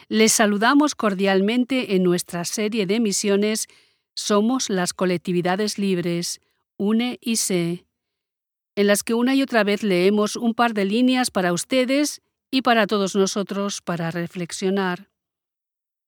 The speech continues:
A menudo miro en uno de los mensajes de la verdad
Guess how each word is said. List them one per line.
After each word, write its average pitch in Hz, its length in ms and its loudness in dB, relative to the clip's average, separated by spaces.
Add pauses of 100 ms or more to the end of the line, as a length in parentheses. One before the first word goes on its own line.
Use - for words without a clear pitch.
(120)
A 180 80 0
menudo 233 420 4
miro 247 300 2
en 226 100 2
uno 220 200 2
de 202 100 0
los 202 180 0
mensajes 196 520 0
de 185 100 -2
la 190 120 0
verdad 196 460 -2